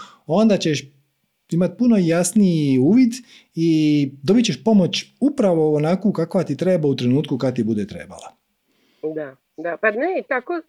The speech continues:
Speaker 2: time sam se i rukovodila zaista, ali rekla, „Ajde da proverim ipak”, znaš, u-, jer zaista mi je ono u celom ovom flow sistemu, tu sam zapela.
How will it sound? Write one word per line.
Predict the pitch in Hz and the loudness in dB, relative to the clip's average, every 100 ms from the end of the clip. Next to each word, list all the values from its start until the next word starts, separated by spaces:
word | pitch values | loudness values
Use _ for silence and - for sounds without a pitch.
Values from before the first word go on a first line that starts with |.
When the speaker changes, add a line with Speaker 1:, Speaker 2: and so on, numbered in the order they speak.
| - _ | -20 _
Speaker 2:
time | - 285 311 | -4 -2 -2
sam | 285 220 | -2 -4
se | - | 0
i | 208 | 2
rukovodila | 202 202 214 196 196 185 262 190 | 2 0 0 2 2 2 2 2
zaista, | 170 180 214 - 202 | 0 0 0 -2 -4
ali | 170 180 | -2 -2
rekla, | 180 - 226 | -6 -6 -6
„Ajde | 370 381 | -6 -4
da | 233 | -6
proverim | - 202 196 240 208 170 | -2 2 4 4 2 2
ipak”, | 202 - 160 | 0 -2 -8
znaš, | 175 202 196 _ | -2 -2 -2 _
u-, | - 202 - _ - _ 170 | -10 -10 -12 _ -20 _ 0
jer | 196 196 | 0 0
zaista | 185 175 180 - 339 | -2 0 0 0 0
mi | 320 302 | 2 4
je | 277 | 4
ono | 247 262 302 | 4 0 -2
u | 247 _ | -4 _
celom | 285 269 359 349 | 2 2 2 -2
ovom | 294 254 302 285 | -2 -2 -4 -6
flow | - 269 277 247 202 | -14 -4 -2 -2 -6
sistemu, | 190 - 240 247 330 _ _ - | -14 -8 -6 -6 -10 _ _ -4
tu | 320 269 | -4 0
sam | 226 202 | 2 2
zapela. | 185 160 - - - | 4 2 -2 -6 -8